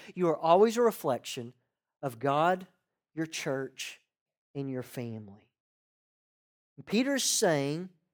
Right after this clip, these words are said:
that you being holy is not grounded in yourself, because he knows that that's nothing but willpower. He's not saying, "Hey, go out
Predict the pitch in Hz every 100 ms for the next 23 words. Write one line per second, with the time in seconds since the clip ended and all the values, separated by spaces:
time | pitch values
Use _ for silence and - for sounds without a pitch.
0 | _ _ _ _ _ - 151 170 247 247
1 | 247 226 196 196 220 208 156 147 147 -
2 | _ - 165 - 196 262 311 247 196 220
3 | 233 240 240 233 175 165 156 180 214 -
4 | _ _ - 247 254 233 185 - - 147
5 | 92 - - - _ _ _ _ _ -
6 | 202 269 254 - - - 262 240 311 311
7 | 240 220 202 - 214 185 240 254 - 220
8 | 208 208 180 165 170 160 156 139 147 233
9 | 240 330 - 254 196 233 220 - - -
10 | 247 262 254 269 285 -